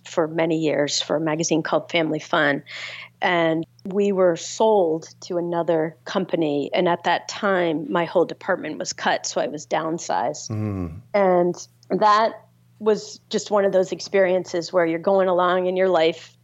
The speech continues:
Speaker 1: sort of thinking this is what's gonna happen next. And, and then suddenly it's like, "Oh my gosh, I, I don't have a job right now.
Speaker 2: Yeah.
Speaker 1: I need to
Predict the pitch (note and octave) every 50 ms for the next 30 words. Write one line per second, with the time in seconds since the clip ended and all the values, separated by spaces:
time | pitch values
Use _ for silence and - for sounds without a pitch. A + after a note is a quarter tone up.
0 | _ _ - - G3+ F3+ E3 E3 - - F3+ E3 - F#3 F3+ E3+ F3 F3 E3+ -
1 | _ E3+ E3 - - F3 - - - - - _ F#3+ F#3 E3+ - - - G3+ F#3
2 | F3+ F#3+ F#3+ F3 - - G#3 A3 G#3 E3+ E3+ E3+ - - - - - F#3 D#3+ D#3
3 | D#3+ E3 - _ _ - - - - - - - - _ _ _ - F#3+ F#3+ F3+
4 | E3+ E3+ - - G#3 F#3 F#3 E3+ D#3+ E3 D3+ - - - D#3 D3+ - D#3+ F3 E3+
5 | F3+ A3 - - - - - - - - - - - E3+ E3 D#3+ E3 - E3+ E3+
6 | F#3 F3 F3+ E3+ E3 F3+ E3 F#3 F#3+ G4 - - - - - C3 B2+ - - C#3+
7 | C#3 D3 D#3+ - - F3 D#3+ - - G3 F3 D#3+